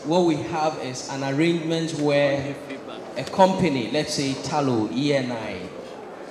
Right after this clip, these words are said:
um, Aker, or Springfield, whichever the operator, operator may be, would put in place an arrangement where they hire a vessel, and on that vessel,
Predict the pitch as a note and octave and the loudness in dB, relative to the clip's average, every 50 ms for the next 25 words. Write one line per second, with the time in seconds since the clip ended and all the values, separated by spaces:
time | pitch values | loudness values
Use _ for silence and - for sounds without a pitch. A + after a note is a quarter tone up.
0 | - - - F2+ A2+ A#2 A2+ A2+ A2 A2 A2 G#2+ G#2+ G#2+ G#2+ G#2 F#2+ - - D3+ | -14 -10 -8 -6 -4 -4 -4 -2 -2 -2 -4 -4 -6 -8 -10 -12 -12 -8 0 4
1 | D3+ D#3 D3+ D3 - - D#3 C3 A2+ F#2+ E2 - - - - A#2 A#2+ A#2+ A#2 A2+ | 6 6 6 4 2 -2 -2 0 0 -2 -4 -6 -8 -4 0 2 4 6 6 6
2 | A2+ A2+ A2 A2 - - - - - - - - - - - - F#3 E3+ E3+ E3 | 6 4 2 -2 -4 -8 -10 -12 -12 -14 -14 -12 -8 -6 -4 -2 0 0 0 -2
3 | - - D#3 C3 A#2 A2 A2 C3 D#3 C#3+ - D3+ C#3 C3+ C#3 C3 B2+ B2+ A#2+ A#2+ | -2 -4 -2 -2 -2 -2 -4 -6 -6 -4 -4 -4 -4 -4 -4 -4 -2 -2 -2 -2
4 | A#2 A2+ - - C3 - - - B2+ A#2+ A#2+ - C3 B2 A#2+ A#2+ - - - D3 | -2 -4 -4 -4 -4 -4 -2 -2 -2 -2 -2 -4 -4 -4 -4 -6 -8 -4 0 0
5 | D3+ D3 D#3+ D3 C3+ - D3 B2+ B2 B2 A#2 A#2+ A#2+ B2 D3 C#3+ - G2 - - | 2 2 0 -6 -4 -4 -4 -4 -4 -4 -6 -6 -4 -4 -6 -6 -6 -8 -10 -12
6 | - - - - - - - - - - - - D3 C#3+ C#3 - - - D#3 - | -14 -14 -14 -14 -14 -12 -12 -12 -12 -10 -4 0 0 0 0 -2 -8 -10 -10 -6
7 | - - A3 A3 A3 G3 D#3+ - - F3+ E3+ F#3 F#3 - D#3 D3 C#3+ C#3+ D3 D#3 | 0 0 0 0 0 -4 -4 -4 -2 0 0 0 2 0 0 0 0 2 2 2
8 | E3+ E3 D#3+ E3 D#3+ D#3+ D#3+ - D3+ D3 D3 D3+ C#3+ C#3+ C#3 C3+ B2+ C3+ F3 E3 | 2 2 0 0 -2 -2 -2 0 0 0 0 0 -2 -4 -4 -6 -6 -4 -4 -2
9 | D3+ D3+ D3 C#3 B2+ A#2+ A#2+ D3 D3+ D3+ - - A2+ C3 D#3+ E3+ - - - - | 0 0 0 0 -2 0 0 0 0 0 0 -2 -2 -4 -6 -8 -10 -12 -16 -14
10 | - D3 C#3 - - C3 B2+ C3 C3 C3 C#3 C#3 C#3 C#3 C#3 C3+ D3+ F3 F#3 - | -14 -14 -14 -10 -10 -10 -8 -8 -8 -4 -2 0 2 2 2 2 4 2 2 2
11 | - C#3 D#3 D3+ - - D#3+ D3 D3 D3+ | 2 2 2 2 2 0 0 2 2 0